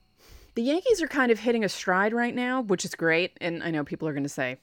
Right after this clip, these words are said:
"Well, it was the Twins and then the Red Sox," but they did beat up on the Rays. Um,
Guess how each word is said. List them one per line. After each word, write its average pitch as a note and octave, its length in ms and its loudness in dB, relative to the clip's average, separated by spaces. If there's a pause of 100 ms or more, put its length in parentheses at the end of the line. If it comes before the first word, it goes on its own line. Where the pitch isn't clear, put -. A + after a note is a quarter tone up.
(1120)
"Well, G#3+ 120 2
it - 20 4
was G3 100 0
the G3 100 -4
Twins G3+ 720 -2
and E3+ 120 -2
then E3 200 -2
the D3+ 80 -2
Red F3+ 200 0
Sox," F#3 460 -4
but D3+ 260 -2
they F3 100 0
did A3+ 160 -2
beat C4+ 120 -2
up C4 140 -2
on B3 80 -2
the G#3+ 80 -4
Rays. D#3+ 560 -2 (300)
Um, D3 440 -4